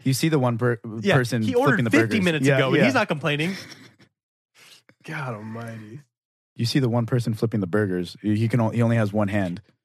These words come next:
Speaker 1: You know,
Speaker 2: Like,
Speaker 1: just,
Speaker 2: yeah.
Speaker 1: like, please,
Speaker 2: <laughs> Like,
Speaker 1: just,
Speaker 2: they
Speaker 1: like,
Speaker 2: see
Speaker 1: chill
Speaker 2: us
Speaker 1: out
Speaker 2: working.
Speaker 1: for a second. Yeah.
Speaker 2: Like, you literally can, like, literally look at me and make eye contact with me as I'm
Speaker 1: Right.
Speaker 2: crying inside and making your order.
Speaker 1: As if you were on your phone, just, like, waiting to make
Speaker 2: Yeah,
Speaker 1: their,
Speaker 2: like, I'm not
Speaker 1: their
Speaker 2: standing
Speaker 1: beverage
Speaker 2: around.
Speaker 1: or whatever.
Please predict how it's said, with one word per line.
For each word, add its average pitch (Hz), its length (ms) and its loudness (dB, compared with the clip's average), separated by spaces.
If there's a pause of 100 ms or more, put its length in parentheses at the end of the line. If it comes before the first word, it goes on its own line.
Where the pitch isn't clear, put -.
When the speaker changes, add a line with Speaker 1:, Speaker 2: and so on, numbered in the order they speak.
Speaker 1:
You 117 100 -2
know, 254 120 4
Speaker 2:
Like, 165 100 0
Speaker 1:
just, 208 240 2
Speaker 2:
yeah. 160 60 0
Speaker 1:
like, 135 220 2
please, 131 440 0
Speaker 2:
<laughs> - 0 -
Like, 233 120 2
Speaker 1:
just, 120 100 2
Speaker 2:
they - 40 0
Speaker 1:
like, 120 140 2
Speaker 2:
see 226 120 0
Speaker 1:
chill - 100 6
Speaker 2:
us 113 80 0
Speaker 1:
out 107 100 2
Speaker 2:
working. 107 160 2
Speaker 1:
for - 40 -4
a 113 100 -2
second. 92 180 -8
Yeah. 113 140 0
Speaker 2:
Like, 95 80 -4
you 202 100 0
literally 214 320 0
can, 208 160 -2
like, 156 140 -2
literally 190 400 0
look 170 240 -2
at 143 180 -4
me 135 220 -4
and 127 260 -4
make 147 220 -2
eye 156 140 0
contact 127 460 -8
with 113 140 -10
me 117 220 -8
as 135 180 -2
I'm 127 240 -8 (220)
Speaker 1:
Right. 110 100 0
Speaker 2:
crying 165 320 0
inside 127 500 -4
and 143 200 -4
making 151 260 -2
your 131 160 -2
order. 123 300 -2
Speaker 1:
As 123 160 0
if 127 120 -2
you 135 80 4
were 131 120 2
on 117 160 0
your 117 100 0
phone, 113 240 0
just, 104 160 -2
like, 101 140 0
waiting 104 480 -2
to 104 100 -6
make 104 120 2
Speaker 2:
Yeah, 214 80 2
Speaker 1:
their, 208 120 2
Speaker 2:
like, 196 160 -2
I'm 190 100 2
not 277 100 0
Speaker 1:
their 208 80 0
Speaker 2:
standing 196 200 2
Speaker 1:
beverage - 180 0
Speaker 2:
around. 175 120 0
Speaker 1:
or - 40 0
whatever. 92 360 -2